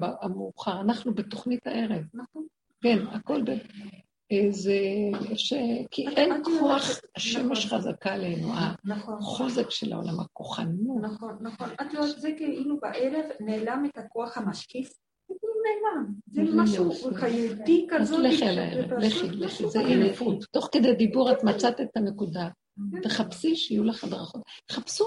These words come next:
Speaker 1: איפה שמתאים לנקודה שלי עכשיו. לא שאני אלך בכוח, אין לי כוח לעמוד מול המאבק. פעם הייתי, אני חושבת, איפה שהייתי מזהה נקודת מאבק, אני הראשונה שם, לכבוש, לנצח, להשיג, להתגבר.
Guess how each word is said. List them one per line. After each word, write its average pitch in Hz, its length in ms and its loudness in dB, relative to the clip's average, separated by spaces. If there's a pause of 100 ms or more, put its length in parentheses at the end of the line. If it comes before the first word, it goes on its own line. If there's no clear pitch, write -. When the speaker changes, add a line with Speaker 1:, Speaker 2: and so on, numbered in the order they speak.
Speaker 1:
איפה 311 280 -2
שמתאים 226 1500 2
לנקודה 180 680 -2
שלי 170 240 -2
עכשיו. - 220 -2 (340)
לא 294 140 4
שאני 220 420 6
אלך 202 160 0
בכוח, 190 480 -2
אין 277 100 6
לי 359 120 2
כוח 359 180 0
לעמוד 214 280 2
מול 190 120 0
המאבק. 175 360 -2 (240)
פעם 277 220 4
הייתי, 254 460 2 (580)
אני 214 140 8
חושבת, 247 340 2
איפה - 220 -4
שהייתי 208 360 2
מזהה 202 360 4
נקודת 208 420 -2
מאבק, 208 340 0
אני 185 200 0
הראשונה 180 480 0
שם, - 180 -6 (160)
לכבוש, - 800 -4 (220)
לנצח, - 760 0
להשיג, 226 640 2 (440)
להתגבר. 190 600 6